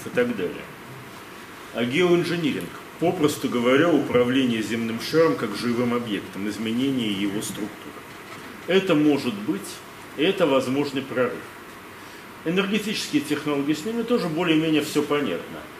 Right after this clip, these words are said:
Малые реакторы, холодный термояд, энергия ионосферы и так далее. Опять же, интересный вопрос, к чему это приведет? Во-первых, к устареванию ядерного и термоядерного оружия.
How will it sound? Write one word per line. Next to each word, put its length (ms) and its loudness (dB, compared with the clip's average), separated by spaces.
Малые 460 4
реакторы, 580 2
холодный 540 0
термояд, 680 0
энергия 440 2
ионосферы 580 -2
и 20 0
так 260 -2
далее. 260 -8
Опять 340 2
же, 80 2
интересный 540 0
вопрос, 440 0
к 60 -12
чему 380 0
это 180 2
приведет? 540 0
Во-первых, 580 2
к 80 -6
устареванию 800 4
ядерного 600 4
и 40 2
термоядерного 1000 2
оружия. 420 -8